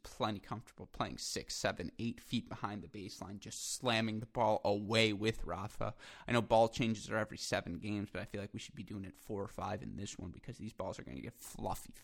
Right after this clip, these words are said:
fast. Um, and it's going to be a really fun match. I do think, you look at Rafa,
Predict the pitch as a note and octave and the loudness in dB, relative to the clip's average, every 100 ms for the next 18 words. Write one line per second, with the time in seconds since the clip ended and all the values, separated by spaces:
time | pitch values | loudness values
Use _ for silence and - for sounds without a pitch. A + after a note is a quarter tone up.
0 | - G#2 G#2 - - - - - - - | -6 0 0 0 -8 -8 -12 -18 -20 -18
1 | - G2+ G2+ - _ - C#3 D#3 G3+ G3+ | -8 -6 -8 -12 _ -6 -4 0 2 4
2 | F3+ E3+ E3 - D#3+ D#3+ B2+ - A2+ B2 | 4 4 2 2 0 0 -2 2 2 2
3 | - D3+ F3 - F#3+ D3+ - - - - | 0 -2 -2 -2 0 -2 -6 -20 -14 -2
4 | C3+ F3 F#3+ F3 F#3 - A2+ | 2 2 2 2 2 0 -8